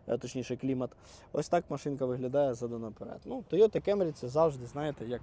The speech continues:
вам сказати, це завжди комфорт. Ти в неї сідаєш, вже нікуди їхати не треба, вже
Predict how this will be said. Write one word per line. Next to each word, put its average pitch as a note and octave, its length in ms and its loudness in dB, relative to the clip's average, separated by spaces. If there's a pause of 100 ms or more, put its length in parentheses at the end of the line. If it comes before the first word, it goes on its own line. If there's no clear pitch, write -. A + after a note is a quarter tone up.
вам - 100 -16
сказати, - 320 -10 (100)
це G#3 140 0
завжди E3+ 360 4
комфорт. C#3+ 600 -2 (560)
Ти E3+ 100 4
в E3+ 60 0
неї F3 240 6
сідаєш, G3+ 460 6
вже D#3+ 200 4
нікуди E3 340 2
їхати D#3+ 480 0
не E3+ 140 -2
треба, G3 280 2
вже D#3 320 2